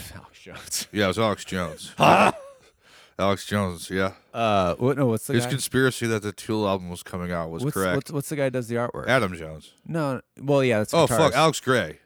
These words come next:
Speaker 1: Alex Gray,
Speaker 2: Yeah,
Speaker 1: okay.
Speaker 2: that's his name? Yeah, Alex
Speaker 1: So I
Speaker 2: Gray.
Speaker 1: combined the two.
Speaker 2: No, I
Speaker 1: Yeah,
Speaker 2: don't
Speaker 1: I was
Speaker 2: thi-,
Speaker 1: on, I was on the right page.
Speaker 2: it was, I don't know, whoever it was sued him,
Speaker 1: Well, 'cause
Speaker 2: so.
Speaker 1: Alex Gray did, like, the last three.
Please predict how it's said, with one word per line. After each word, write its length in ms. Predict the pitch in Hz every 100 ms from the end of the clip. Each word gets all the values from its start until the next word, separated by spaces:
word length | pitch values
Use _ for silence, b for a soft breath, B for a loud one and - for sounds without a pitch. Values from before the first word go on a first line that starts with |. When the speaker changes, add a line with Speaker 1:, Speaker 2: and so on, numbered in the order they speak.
| _
Speaker 1:
Alex 220 | 113 123 -
Gray, 240 | 180 143
Speaker 2:
Yeah, 60 | 101
Speaker 1:
okay. 80 | 92
Speaker 2:
that's 140 | 120
his 120 | 120
name? 240 | 147 143 123
Yeah, 200 | 98 78
Alex 140 | 98
Speaker 1:
So 60 | 190
I 80 | 226
Speaker 2:
Gray. 40 |
Speaker 1:
combined 360 | 185 165 180 185
the 60 | 139
two. 180 | 120
Speaker 2:
No, 80 | 208
I 40 | 185
Speaker 1:
Yeah, 60 | 175
Speaker 2:
don't 80 |
Speaker 1:
I 60 | 170
was 80 | 170
Speaker 2:
thi-, 40 | 165
Speaker 1:
on, 60 | 147
I 60 |
was 120 | 156
on 80 | 160
the 80 | 151
right 160 | 147 143
page. 320 | 135 80 78
Speaker 2:
it 40 |
was, 180 | 139 - -
I 80 |
don't 100 | 180
know, 100 | 196
whoever 240 | 151 185 220
it 60 | 170
was 180 | 143
sued 320 | - - 170 101
him, 180 | 78 - -
Speaker 1:
Well, 140 | 131
'cause 80 | 135
Speaker 2:
so. 60 |
Speaker 1:
Alex 200 | 135 156
Gray 160 | - 156
did, 160 | 131 95
like, 140 | 92
the 80 | 98
last 300 | 101 98 -
three. 500 | 104 104 101 92